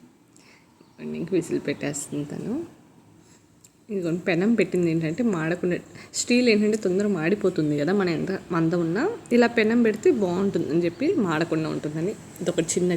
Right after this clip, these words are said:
టిప్. ఇ-,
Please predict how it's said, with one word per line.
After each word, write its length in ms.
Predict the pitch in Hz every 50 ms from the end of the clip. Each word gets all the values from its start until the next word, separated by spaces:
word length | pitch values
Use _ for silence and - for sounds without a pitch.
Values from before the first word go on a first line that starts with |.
| 165
టిప్. 260 | - 156 - - 160 - - - - - - - - - _ _ _ - - - - _ _ _ _ _ _ _ _ _ _ _ _ _ _ _ _ _ _ _ _ _ _ _ - - - _ _ _ _ _ _ _ _ _ _ - - - - - - - - - - - - - - 208
ఇ-, 140 | 208 202 -